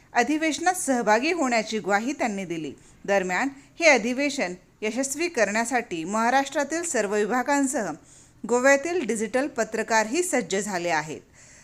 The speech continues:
सावंतवाडी येथील महाअधिवेशनाचे स्वागताध्यक्षपद सिंधुदुर्गचे पालकमंत्री नितेश राणे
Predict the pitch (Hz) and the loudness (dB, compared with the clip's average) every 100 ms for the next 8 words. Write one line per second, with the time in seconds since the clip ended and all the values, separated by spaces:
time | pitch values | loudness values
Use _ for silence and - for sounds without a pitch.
0 | - - 269 277 330 330 330 330 294 233 | -20 0 4 6 4 6 6 6 2 2
1 | 233 233 226 226 269 294 277 277 285 277 | 0 -2 2 4 4 4 2 0 0 2
2 | 285 285 359 - 233 214 240 247 247 226 | 0 2 -2 4 4 4 2 2 2 0
3 | 240 - 311 220 165 - - - - _ | -4 -4 -4 -2 -2 -4 -18 -20 -20 _
4 | - 277 277 311 302 302 339 359 240 226 | 0 2 4 2 2 0 0 0 2 2
5 | 254 254 262 226 175 196 233 240 226 220 | 2 0 -2 0 -4 -2 2 2 2 2
6 | 233 214 180 | 0 0 -4